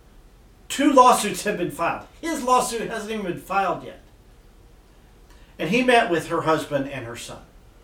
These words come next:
Alec Baldwin did, shortly after this happened. He expects,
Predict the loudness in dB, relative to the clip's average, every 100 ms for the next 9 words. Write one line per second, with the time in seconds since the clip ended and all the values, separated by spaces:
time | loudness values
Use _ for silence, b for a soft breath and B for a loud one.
0 | -20 -20 -14 -8 -6 -4 -6 -6 -8 -10
1 | -14 -8 -2 -2 -2 -4 -6 -10 -14 -14
2 | -18 -20 -20 B B B -4 0 0 0
3 | 0 2 2 0 -10 -14